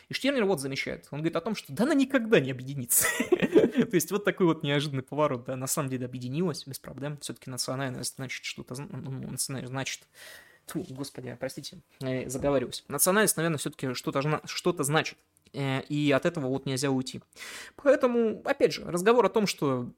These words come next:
вот без проблем. Штирнер говорит о том, что национальности тоже не важны. Это тоже какая-то привязанность, потому что вы изначально не выбираете, какой вы национальности. Вы не можете это выбрать, вы уже рождаетесь вот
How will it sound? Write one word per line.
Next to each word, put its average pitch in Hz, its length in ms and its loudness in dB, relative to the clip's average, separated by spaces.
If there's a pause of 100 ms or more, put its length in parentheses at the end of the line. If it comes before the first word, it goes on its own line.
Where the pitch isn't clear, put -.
вот 143 180 -2
без - 160 4
проблем. 131 320 2
Штирнер 190 360 0
говорит 135 200 -2
о 120 40 -8
том, 131 160 -8
что - 180 -10
национальности 269 840 2
тоже 147 340 0
не 127 120 -4
важны. 127 260 -4
Это - 180 -6
тоже 320 220 0
какая-то 226 340 0
привязанность, 151 500 0
потому 160 240 -6
что - 140 -8
вы 214 200 0
изначально 170 420 0
не 135 140 -2
выбираете, 135 540 -2
какой - 240 -8
вы - 80 -10
национальности. 165 720 -2 (420)
Вы 196 200 4
не 160 160 2
можете 160 360 2
это - 100 -14
выбрать, 170 320 -4
вы 135 60 0
уже 143 180 2
рождаетесь 131 580 0
вот 131 180 -8